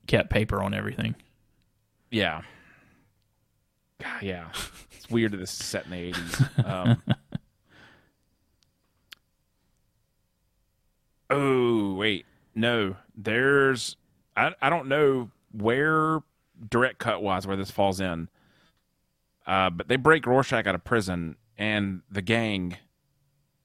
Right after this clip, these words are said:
Speaker 2: finds out Rorschach's out, and they're like, "Well, Rorschach put one of my buddies in jail. He put him away."
Speaker 1: Yeah, that's in a
Speaker 2: So
Speaker 1: director's
Speaker 2: they're all
Speaker 1: cut.
Speaker 2: getting riled up.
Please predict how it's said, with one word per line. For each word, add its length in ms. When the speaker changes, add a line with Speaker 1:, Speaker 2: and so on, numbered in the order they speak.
Speaker 2:
finds 300
out 220
Rorschach's 480
out, 120
and 60
they're 80
like, 120
"Well, 80
Rorschach 400
put 120
one 120
of 60
my 100
buddies 400
in 100
jail. 240
He 60
put 160
him 80
away." 460
Speaker 1:
Yeah, 180
that's 180
in 80
a 60
Speaker 2:
So 40
Speaker 1:
director's 340
Speaker 2:
they're 60
all 60
Speaker 1:
cut. 80
Speaker 2:
getting 160
riled 300
up. 100